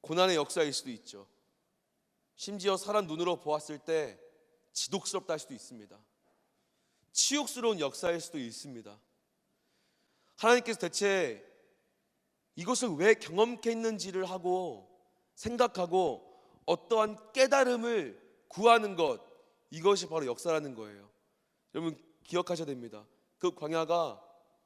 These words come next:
그 역사가 그냥, 그저 우리가 생각하는 순탄한 역사가 아닐 수도 있다라는 것이죠. 하지만 지금 성경이 말하는 믿는 자 입장에서 바라본 역사는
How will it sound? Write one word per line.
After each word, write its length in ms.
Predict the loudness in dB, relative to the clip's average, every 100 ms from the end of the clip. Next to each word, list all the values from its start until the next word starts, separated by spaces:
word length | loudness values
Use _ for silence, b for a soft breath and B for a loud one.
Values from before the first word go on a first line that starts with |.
| _ _
그 120 | 0 0
역사가 640 | 2 2 2 2 -2 -8 -20 _ _ _ _ _ _
그냥, 460 | -4 2 2 0 -6
그저 200 | -2 -2
우리가 220 | -2 -4
생각하는 340 | -6 -6 -6
순탄한 480 | -8 -12 -12 -8 -4
역사가 500 | -6 -4 -6 -4 -6
아닐 200 | -6 -6
수도 160 | -8 -10
있다라는 360 | -8 -8 -10
것이죠. 400 | -14 -18 -20 -20 _ _ _ _ -10
하지만 300 | -4 -4 -4
지금 320 | -4 -6 -8 _
성경이 400 | -14 -4 0 0
말하는 520 | 0 -2 -2 -6 -10 -12
믿는 280 | -4 -2 0
자 80 |
입장에서 360 | -2 -2 -8 -10
바라본 360 | -8 -6 -6 -6
역사는 520 | -10 -10 -10 -12